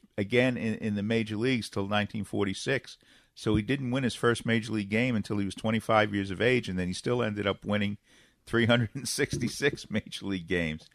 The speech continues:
So he has, re-, you know, and I think he's a little underrated today. You know, forget, yeah, we hear all the stuff about Koufax and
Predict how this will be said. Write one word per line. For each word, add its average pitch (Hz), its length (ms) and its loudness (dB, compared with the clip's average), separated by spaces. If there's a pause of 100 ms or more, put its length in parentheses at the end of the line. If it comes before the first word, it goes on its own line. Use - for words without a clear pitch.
(280)
So 139 160 2
he 214 140 4
has, 233 140 0
re-, 156 220 -2
you 139 80 -4
know, 139 120 6
and 139 140 10
I 180 80 12
think 247 220 2
he's 202 180 2
a 160 60 2
little 151 220 4
underrated 123 560 2
today. 90 340 0 (640)
You 120 80 0
know, 120 100 6
forget, 120 320 2
yeah, 110 280 -2 (400)
we 151 160 -2
hear 156 180 4
all 147 60 4
the 131 80 0
stuff - 280 2
about 104 280 2
Koufax 113 680 4
and 87 200 -4